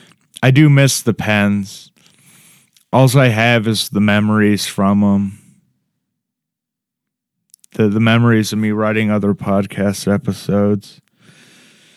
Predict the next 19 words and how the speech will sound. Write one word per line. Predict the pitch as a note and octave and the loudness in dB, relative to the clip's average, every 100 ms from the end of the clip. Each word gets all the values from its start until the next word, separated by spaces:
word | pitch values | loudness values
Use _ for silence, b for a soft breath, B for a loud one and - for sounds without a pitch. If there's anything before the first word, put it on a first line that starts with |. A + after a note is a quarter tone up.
| b b b b b b _ _ - | b b b b b b _ _ 0
But, | C3+ C#3 | 4 4
uh, | C#3 C3 B2 A2+ B B B B _ _ _ _ _ | 4 4 2 -2 B B B B _ _ _ _ _
friends | - E3 E3+ E3 D#3 - - - | -2 2 4 4 0 -4 -10 -6
that | |
blow | A2 A#2+ B2 | -4 2 4
you | A#2+ G#2 | 4 4
off, | G#2+ A2 A2 A2+ - - _ - - | 2 2 2 -2 -10 -20 _ -14 -4
um, | A2+ A#2+ A#2 G#2 _ _ _ _ _ _ _ _ _ | 0 0 -2 -6 _ _ _ _ _ _ _ _ _
I | D#3+ | -2
feel | D3 | 0
like | F#3 F#3+ | 0 2
it's, | F#3 D3+ - - _ _ _ _ _ _ _ _ _ _ b b b b | 0 -2 -8 -14 _ _ _ _ _ _ _ _ _ _ b b b b
f-, | - - - | -20 -18 -6
if | E3 B2 | -4 -4
a | C#3 | -8
friend | B2+ G#3+ F#3+ | 0 2 2
blows | D3 C#3+ A#2 | 2 2 0
you | A2 | 0
off, | G#2 G2+ G2 - - | 0 0 -2 -6 -20